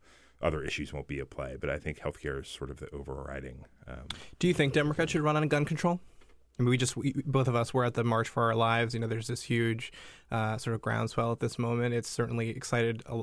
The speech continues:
Speaker 2: a lot of, pe-, you know, f-, people feel inspired by, um, the Parkland students. Um,
Speaker 1: Yeah.
Speaker 2: what's your thought on that?
Speaker 1: Yeah, I mean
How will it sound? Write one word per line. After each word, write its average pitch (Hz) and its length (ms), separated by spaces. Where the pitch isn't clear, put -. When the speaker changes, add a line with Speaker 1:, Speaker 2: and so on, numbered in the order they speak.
Speaker 2:
a 123 60
lot 117 200
of, 117 100
pe-, - 120
you 127 60
know, 117 80
f-, - 180
people 120 200
feel 123 160
inspired 117 500
by, 113 320
um, 117 320
the - 100
Parkland 117 400
students. 117 540
Um, 113 440
Speaker 1:
Yeah. 90 180
Speaker 2:
what's - 240
your 117 80
thought 113 220
on 113 80
that? 120 220
Speaker 1:
Yeah, 104 200
I 90 80
mean 98 300